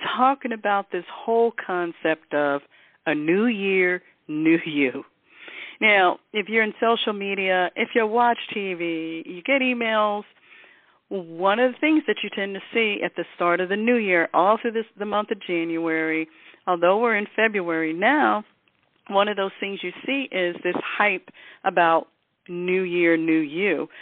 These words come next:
becoming this whole new person. And some of these posts will start off by saying something like, "Something's wrong with <laughs> you." And some people will buy into this idea,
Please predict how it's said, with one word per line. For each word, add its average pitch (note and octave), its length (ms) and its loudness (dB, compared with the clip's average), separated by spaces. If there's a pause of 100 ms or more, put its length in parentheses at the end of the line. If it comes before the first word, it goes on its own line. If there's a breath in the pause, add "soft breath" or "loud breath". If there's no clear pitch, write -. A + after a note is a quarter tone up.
(160 loud breath)
becoming B3+ 640 0
this G3+ 200 -6
whole F#3+ 380 -4
new E3 240 -2
person. - 760 -2 (760 loud breath)
And F3+ 440 4 (580)
some E4 160 2
of F#4 60 -4
these E4 120 4 (120)
posts G#3+ 200 0
will F#3 160 -4
start F#3+ 220 2
off F3+ 240 2
by E3+ 200 0
saying E3 340 -2 (100)
something - 320 -6
like, D#3+ 200 0 (720 loud breath)
"Something's D4+ 340 2 (120)
wrong D#3+ 320 2
with C#3 180 -6
<laughs> - 260 -6
you." D#3+ 160 -6 (440 loud breath)
And G3+ 180 0
some B3+ 140 4
people A#3+ 320 -2
will F3+ 420 0 (100)
buy F3+ 320 -2
into A#3+ 400 0
this F3+ 140 -2 (100)
idea, E3+ 600 -2